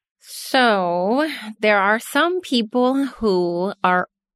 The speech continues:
what I refer to as the entrepreneurial spirit. It is a glow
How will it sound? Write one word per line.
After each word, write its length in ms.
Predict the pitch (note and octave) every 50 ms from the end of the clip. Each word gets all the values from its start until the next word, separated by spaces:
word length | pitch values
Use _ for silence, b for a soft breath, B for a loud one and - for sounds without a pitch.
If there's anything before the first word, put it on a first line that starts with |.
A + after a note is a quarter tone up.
| _ _ _ _
what 180 | - F#3+ G3+ G#3
I 80 | G#3+
refer 320 | A3+ A#3 A#3+ A#3+ - A#3 A3
to 140 | - A#3 G#3+
as 100 | G3+ G3
the 140 | - F#3+ - -
entrepreneurial 1000 | G3 G3 G#3 G#3+ - G#3+ F#3+ - G#3 F#3 F#3 F#3 F#3+ F#3+ F#3+ F#3 F3 F3 E3+ -
spirit. 720 | - - - - - - _ - G3+ F#3+ F#3+ F#3 - - _ _ - - - - -
It 160 | - E3 E3
is 120 | E3+ E3+ E3
a 60 | D#3
glow 680 | D3+ D3+ E3 E3+ F3 F3+ F#3+ F#3+ F3 D#3+ D3+ D3 C#3+